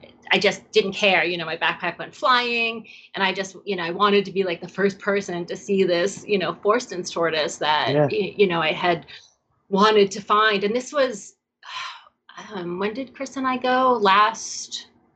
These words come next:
Speaker 1: Febu-, not this past February, the February before.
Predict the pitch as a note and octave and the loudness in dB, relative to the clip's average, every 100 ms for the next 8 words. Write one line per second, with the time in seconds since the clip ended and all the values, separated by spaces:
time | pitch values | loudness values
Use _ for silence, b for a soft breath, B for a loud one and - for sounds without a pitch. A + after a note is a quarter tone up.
0 | _ _ _ _ _ - A#3 A3 G3+ G3 | _ _ _ _ _ -4 -2 0 -2 -4
1 | F3+ A3 A3+ B3 A3 G#3 - F#3+ E3+ F#3 | -2 -2 -2 -2 -2 -2 -4 -8 -6 -4
2 | F3+ F3+ F#3 F3+ F3+ E3+ F3 D#3+ C#3 - | -2 -2 -4 -6 -6 -2 -2 -2 -4 -6
3 | C#3+ F#2 G#1+ - | -2 -2 -2 -6